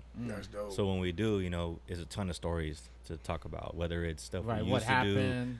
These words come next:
Speaker 3: or
Speaker 1: like,
Speaker 3: what
Speaker 1: yeah.
Speaker 3: we're doing now, you know, like,
Speaker 1: Right,
Speaker 3: uh,
Speaker 1: catch up.
Speaker 3: like, my two best friends, Travis and Josh. You know, Travis became a real estate agent, and he's killing it, killing it, man.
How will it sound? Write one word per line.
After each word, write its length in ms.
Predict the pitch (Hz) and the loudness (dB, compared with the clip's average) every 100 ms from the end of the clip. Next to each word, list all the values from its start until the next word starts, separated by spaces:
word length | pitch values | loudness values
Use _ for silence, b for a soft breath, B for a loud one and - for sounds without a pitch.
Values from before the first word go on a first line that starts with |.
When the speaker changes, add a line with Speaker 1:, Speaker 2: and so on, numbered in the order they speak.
| 113 | -4
Speaker 3:
or 60 | 104 | -2
Speaker 1:
like, 60 | 90 | 0
Speaker 3:
what 120 | 95 92 | 2 0
Speaker 1:
yeah. 40 | |
Speaker 3:
we're 80 | 95 | 0
doing 320 | 87 80 78 | -2 -4 0
now, 540 | 90 98 98 95 92 - - | 2 2 2 2 -2 -6 -10
you 80 | 90 | -6
know, 240 | 87 85 82 | -4 -4 -4
like, 240 | 80 80 95 | -4 -4 -4
Speaker 1:
Right, 120 | 87 | -4
Speaker 3:
uh, 180 | 80 78 | -4 -4
Speaker 1:
catch 300 | 104 101 104 | -4 -4 -4
up. 320 | 101 101 92 | -2 -2 -4
Speaker 3:
like, 140 | 92 | -4
my 120 | 95 92 | -2 -2
two 200 | 110 98 | 0 0
best 260 | 95 87 | 2 0
friends, 440 | - 92 85 76 - | -2 -2 -2 -4 -6
Travis 380 | - 95 90 85 | -2 -2 -2 -4
and 100 | 82 | -4
Josh. 420 | 85 69 62 - - - | -2 -4 -8 -14 -14 -10
You 60 | |
know, 120 | 78 | -8
Travis 600 | 71 95 92 95 90 - - | -4 -2 0 0 -2 -8 -10
became 340 | 92 - 87 85 | -8 -6 -6 -4
a 40 | |
real 160 | 82 95 | -2 -2
estate 280 | 87 87 82 | -2 -4 -4
agent, 300 | 80 80 78 - | -6 -6 -10 -8
and 120 | 82 | -6
he's 120 | 82 73 - | -4 -6 -12
killing 480 | - 92 101 85 | -14 -8 -8 -6
it, 180 | 82 - - - - - | -8 -12 -16 -20 -20 -20
killing 500 | - - 107 95 85 | -14 -6 -4 -2 -4
it, 100 | 80 | -8
man. 120 | 85 | -8